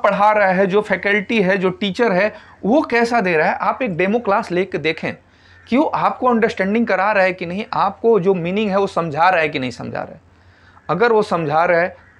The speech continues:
तो सही है आपके लिए इंटरव्यू, क्योंकि आने वाले टाइम में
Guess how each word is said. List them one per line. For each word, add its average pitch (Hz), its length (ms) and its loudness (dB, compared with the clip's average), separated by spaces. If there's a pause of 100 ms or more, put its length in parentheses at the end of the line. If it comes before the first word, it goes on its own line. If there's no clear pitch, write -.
तो 185 100 2
सही 151 300 -2
है 170 220 0
आपके 117 280 -6
लिए 147 160 0
इंटरव्यू, 139 360 -2 (360)
क्योंकि 202 320 -2 (120)
आने 196 260 2
वाले 196 320 2
टाइम 170 340 -2
में 160 340 -2